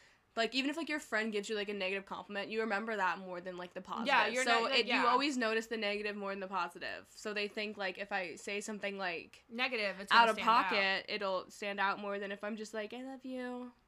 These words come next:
Speaker 1: But yeah, I've had, like, I've definitely had, not, like, I don't think I've had, like, that, but I've had people, like, make a comment and I'll, like, respond just to, like, clarify something and then, like, "Oh, okay, got you. Like, I love you, by the way." Like, that type of
Speaker 2: Yeah.
Speaker 1: thing, but not, like, a comment that's like, "This is stupid."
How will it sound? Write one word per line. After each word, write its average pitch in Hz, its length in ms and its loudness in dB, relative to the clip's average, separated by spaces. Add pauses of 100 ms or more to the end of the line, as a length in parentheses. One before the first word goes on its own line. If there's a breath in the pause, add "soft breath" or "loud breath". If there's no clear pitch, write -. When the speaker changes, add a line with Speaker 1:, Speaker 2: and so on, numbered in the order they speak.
Speaker 1:
But 214 80 -4
yeah, 196 100 0
I've 196 100 2
had, 214 260 2
like, 285 240 -2
I've 247 140 4
definitely 285 300 -2
had, 202 500 2 (720 soft breath)
not, 247 300 6
like, 359 280 0
I 220 80 4
don't 285 120 -2
think 359 120 -4
I've 359 120 0
had, 254 100 2
like, 233 160 -2
that, 190 160 4
but 202 80 0
I've 208 100 0
had 214 140 0
people, 247 140 -2
like, 269 100 -2
make 202 160 -2
a 202 60 -4
comment 196 300 0
and 196 80 0
I'll, 185 80 4
like, 196 120 -2
respond 196 420 0
just 202 140 -10
to, 208 60 -6
like, 202 100 -6
clarify 196 560 -4
something 214 540 -6
and 196 100 -4
then, 202 120 -2
like, 196 180 -4
"Oh, 214 220 2
okay, 208 180 -4
got 190 260 -2
you. 196 60 -6
Like, 190 120 -4
I 190 60 -2
love 180 220 -2
you, 175 100 -8
by 135 140 -4
the 127 100 -8
way." - 400 -10
Like, 202 160 -6
that 226 160 2
type 233 60 2
of 196 80 2
Speaker 2:
Yeah. 160 60 0
Speaker 1:
thing, 233 180 2
but 214 100 -2
not, 208 220 2
like, 247 100 2
a 254 80 -2
comment 208 320 0
that's 196 160 0
like, 185 400 -2
"This 220 160 -4
is 226 80 -8
stupid." 208 560 -2